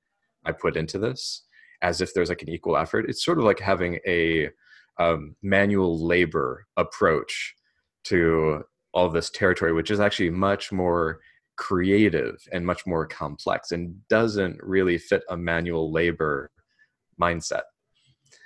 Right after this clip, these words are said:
Uh, I find that when I'm able to sit with something and listen, like, it's that extra skill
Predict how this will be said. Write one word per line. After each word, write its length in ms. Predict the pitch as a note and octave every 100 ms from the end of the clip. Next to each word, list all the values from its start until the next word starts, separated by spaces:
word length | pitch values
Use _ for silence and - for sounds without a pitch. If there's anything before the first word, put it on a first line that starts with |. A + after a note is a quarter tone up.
| - _ _ -
Uh, 240 | F2+ F#2+ -
I 140 | F#2+ F#2+
find 520 | - G2+ G#2+ A#2+ A2
that 360 | G2 F2+ F2 - - _ _ _ _ _ _ -
when 180 | F#2 F#2
I'm 160 | F2+ -
able 400 | G2+ G2 G2+ F#2+ - -
to 600 | F2+ F2 E2+ E2 D#2+ - _ _ _ - _ _ _ _
sit 420 | - - - D#3+ D#3+
with 160 | F#2
something 420 | - C#2+ - - - G#2+ _ _ _ _ _ _ _ _ -
and 400 | F#2 F#2 F2 D#2+
listen, 440 | G2+ A2 - - - - _ _ _ _ _ _
like, 160 | E2+ -
it's 180 | F#2+ -
that 180 | F2+ -
extra 380 | A2+ - - F#2+
skill 600 | - - F#2+ D2 G#1+